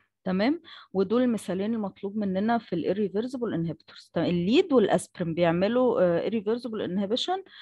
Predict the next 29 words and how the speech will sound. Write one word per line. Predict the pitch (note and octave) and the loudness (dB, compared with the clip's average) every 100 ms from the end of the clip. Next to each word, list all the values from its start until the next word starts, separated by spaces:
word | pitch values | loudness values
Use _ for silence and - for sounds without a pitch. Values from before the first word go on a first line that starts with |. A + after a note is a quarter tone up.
| - - G3 | -20 -10 0
وخاصة | G3+ A3+ A#3 F3+ F3+ - F#3 A#3+ C4 | 4 6 6 6 4 0 -2 0 0
الفيروكيلاتيز | A#3 B3 B3 B3+ G#3 B3+ C4 | 0 -2 -2 -2 -2 -2 -2
موجود | B3 G3+ A#3 | -2 -2 -6
طبعًا | - A3 A3 A3 | -6 -4 -2 -4
فين؟ | - G#3+ A3+ | -4 -2 -2
في | - - | -4 -6
ال-، | F3 E3+ E3+ E3+ E3 E3 E3 | -4 -4 -4 -2 0 0 -2
في | - | -2
الهايلايتس، | F3 F3 F3 G#3 D4+ D4 | 0 2 4 4 2 -2
بس | C#4 | -6
السايكلوكسجينيز | - C#4+ D4 C4 A#3+ G#3+ G#3 A#3 B3+ | 2 2 2 -2 -2 -6 -6 -4 -4
هو | A#3 | -4
مش | G3 - | -4 -4
صعب | - A#3 A3 | 4 4 4
يعني، | G3 G3+ C#4 C4+ | 2 0 0 0
عشان | - A#3+ | -2 -4
بس | A#3 - | -4 -4
تبقوا | A3+ E3+ - | -4 0 2
إيه | A3 | 2
فاهمين | - G3+ F#3+ A3 | 2 2 2 2
هو | G#3+ F3 | 2 2
الأسبرين | E3 F#3+ - - E3+ E3+ | 0 -2 -6 -8 -4 -2
يعني | F3 F#3 | -2 -2
بيعمل | F3 F3 F3+ E3 - | -2 -2 -2 -4 -4
إيه | E3+ F3+ - | -4 -2 0
irreversible | F3 E3+ F3 - E3 D3+ | 0 -2 -6 -6 -4 -2
inhibition | D#3+ F3 - | -2 -2 -2
لأي | F3+ D#3+ E3 F3 | 0 2 2 2
انزيم. | - D3+ G#2+ | 0 -4 -8